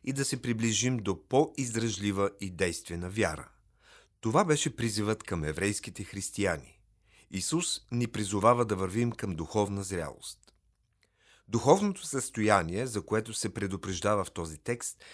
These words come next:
е коварно и трудно за разбиране. Предупреждава се за отпадане от вярата. Защото за тези, които веднъж са били просветени и са вкусили от небесния дар и са станали причастни на Святия Дух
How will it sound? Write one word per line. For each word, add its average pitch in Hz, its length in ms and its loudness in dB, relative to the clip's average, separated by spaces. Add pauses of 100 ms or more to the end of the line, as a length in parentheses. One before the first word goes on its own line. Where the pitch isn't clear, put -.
(140)
е 110 100 4
коварно 117 520 2
и 127 120 -6
трудно 101 300 -2
за 95 160 -2
разбиране. 98 560 -2 (480)
Предупреждава 107 680 4
се 135 160 0
за 123 120 4
отпадане 139 600 4
от 135 100 -2
вярата. 95 480 -2 (1400)
Защото 113 480 2
за 127 220 -2
тези, 78 460 2 (140)
които 104 500 0
веднъж 113 640 0 (100)
са - 200 -2
били 117 280 0
просветени 120 720 2
и 101 80 -2
са 113 180 0
вкусили 160 600 0
от 107 140 -2
небесния 95 600 2
дар 123 320 6 (340)
и - 60 -2
са 151 140 0
станали 143 500 4
причастни 117 600 2
на 90 140 0
Святия 127 500 4
Дух 160 280 -2